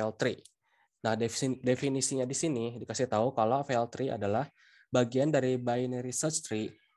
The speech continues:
yang bertujuan untuk mempercepat proses pencarian data. Jadi itu kelebihan dari V L three dibandingkan dengan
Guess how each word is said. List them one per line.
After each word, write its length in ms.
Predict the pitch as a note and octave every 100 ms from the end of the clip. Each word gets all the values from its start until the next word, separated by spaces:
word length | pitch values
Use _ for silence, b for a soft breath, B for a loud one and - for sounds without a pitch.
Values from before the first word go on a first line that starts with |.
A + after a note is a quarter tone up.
| _
yang 160 | B2+ B2+
bertujuan 800 | B2+ - B2 A2 G#2+ A2 C#3 C#3 -
untuk 480 | A2 G2+ C#3+ D#3 C3
mempercepat 720 | A#2+ B2 - - A#2+ C#3+ -
proses 320 | A#2 B2 -
pencarian 400 | A#2+ A#2 A#2+ A#2+
data. 320 | A#2 C3 A#2+ - _ _ _ _ -
Jadi 240 | B2 C#3
itu 160 | C#3 D3+ - _
kelebihan 560 | - B2 A2+ G#2+ C#3 C#3
dari 180 | A#2+ C3+
V 80 | B2+
L 160 | A#2 A2+
three 160 | C3+ C#3
dibandingkan 480 | A#2+ A#2 A2+ C3+ C3+
dengan 200 | C#3